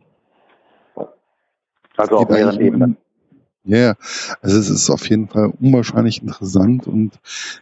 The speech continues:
Speaker 2: ich fand auch den als Geschmacksträger auch ver-, also so kam mir das auch vor, dass das Olivenöl da auch sehr, sehr wichtig ist. Und
Speaker 1: Ja.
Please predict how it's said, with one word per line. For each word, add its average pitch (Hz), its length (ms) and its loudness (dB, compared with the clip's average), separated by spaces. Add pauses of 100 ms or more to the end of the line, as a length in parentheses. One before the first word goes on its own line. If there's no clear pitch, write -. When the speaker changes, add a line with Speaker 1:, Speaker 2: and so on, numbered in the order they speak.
Speaker 2:
ich - 120 -14
fand 117 220 2
auch 87 140 -6
den 110 320 2
als - 240 -10
Geschmacksträger 101 680 0
auch - 180 -4 (260)
ver-, - 240 -4 (460)
also 107 340 0 (100)
so 117 380 0
kam 113 280 2
mir 123 60 4
das 113 200 0
auch - 120 -6
vor, 117 340 -2 (340)
dass 98 80 0
das 110 160 0
Olivenöl 117 580 2
da 104 80 0
auch - 140 -2
sehr, 113 220 0
sehr 107 180 0
wichtig - 380 -8
ist. - 380 -8 (240)
Und 92 400 -4
Speaker 1:
Ja. - 120 0